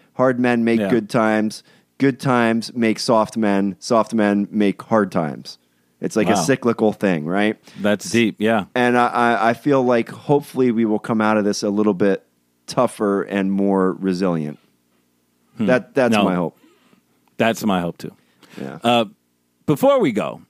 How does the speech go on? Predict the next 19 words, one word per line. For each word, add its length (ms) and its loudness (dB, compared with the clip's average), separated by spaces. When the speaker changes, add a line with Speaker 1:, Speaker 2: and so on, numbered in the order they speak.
Speaker 2:
I 80 0
thought 140 4
we'd 120 4
have 140 0
a 40 -4
little 120 -4
fun. 480 -8
Speaker 1:
Sure. 260 2
Speaker 2:
Um, 200 -4
you 140 -2
know, 160 -4
coronavirus 800 2
related, 380 2
but 160 0
we 100 -2
can 140 0
make 160 -2
it 100 -6
fun. 380 -10